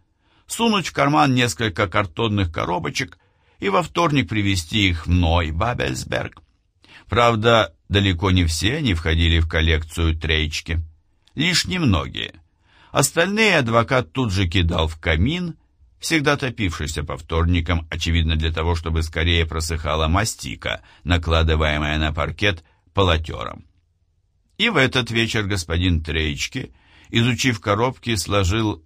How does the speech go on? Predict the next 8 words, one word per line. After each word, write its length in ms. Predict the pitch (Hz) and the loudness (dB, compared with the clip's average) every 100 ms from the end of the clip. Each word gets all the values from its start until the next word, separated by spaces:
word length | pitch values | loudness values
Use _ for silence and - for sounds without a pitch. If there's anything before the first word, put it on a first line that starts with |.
| - | -4
две 380 | 87 104 107 82 | 0 2 4 2
для 260 | 78 78 | 0 -2
коллекции, 800 | 82 135 202 - - 156 156 156 - _ _ _ | -2 -4 -4 -6 -8 0 2 0 -2 _ _ _
а 160 | 95 95 | 2 2
остальные 580 | 87 95 113 175 175 92 | 2 2 2 2 0 0
бросил 460 | 80 90 92 90 | 0 0 2 0
в 120 | 80 | -2
камин. 460 | - 62 53 52 50 | -4 -6 -6 -10 -12